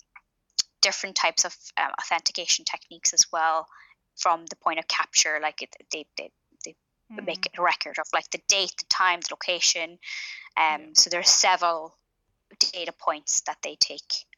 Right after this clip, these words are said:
Speaker 1: as
Speaker 2: Yeah,
Speaker 1: well.
Speaker 2: including the G P S of, and, and the time zone of where it was
Speaker 1: Yeah.
Speaker 2: taken. That, that's pretty
Speaker 1: Yeah.
Speaker 2: cool. Yeah, I
Speaker 1: Mm-hmm.
Speaker 2: mean, so I, I'm sure, I, I, I mean, this, this isn't, as I mentioned earlier, this doesn't immediately,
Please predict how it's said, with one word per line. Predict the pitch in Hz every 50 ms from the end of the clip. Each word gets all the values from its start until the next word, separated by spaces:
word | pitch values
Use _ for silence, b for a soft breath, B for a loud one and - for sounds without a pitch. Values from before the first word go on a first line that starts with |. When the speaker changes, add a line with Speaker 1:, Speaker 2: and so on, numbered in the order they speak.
| _
Speaker 1:
as | - 196 190
Speaker 2:
Yeah, | 190
Speaker 1:
well. | - - - -
Speaker 2:
including | 190 196 180 - 202 196 196 190 185 185
the | 175 180 175
G | 160 - - 175
P | - 190 175
S | 175 175 170 -
of, | - 170 160 151
and, | - - 175 170 165 165 165
and | 170 175 170
the | 170
time | - - 175 165 165 170
zone | 165 170 170 170
of | 170 160 156 170
where | - 170
it | 170
was | 202 202
Speaker 1:
Yeah. | 208 208 202 202 202 202 190 185
Speaker 2:
taken. | 185 - - 175 175 180
That, | 202 220 233 247
that's | 269 269 262
pretty | - - 320 302 277
Speaker 1:
Yeah. | 208 202 196 185
Speaker 2:
cool. | 214 190 180 170 b b b b b b b b b b b b b _
Yeah, | 302 285 262 220 185 185 -
I | 214
Speaker 1:
Mm-hmm. |
Speaker 2:
mean, | 233 247 247 247 247 233
so | - 262 247 247 240 -
I, | - 240 240 240 240
I'm | - 240
sure, | 233 - - 277 277 285 285 269 269 b b b b b b b b
I, | - 208
I, | 208 - - 214 - _ -
I | 233
mean, | 233 269 277 269
this, | 294 285 269 -
this | - 320 330 320 - -
isn't, | 262 240 220 233 226 226 226 220 202 - - - _ _ _ _ _ _ _ _ _ _ _ _ _ _ _ _ _ _
as | - 185 190 180 180 180 180
I | 185
mentioned | 180 180 185 175 - 185 180
earlier, | 170 170 175 180
this | 202 202 -
doesn't | 208 185 196 196 196 185
immediately, | - 190 190 202 190 190 151 165 185 180 175 175 175 175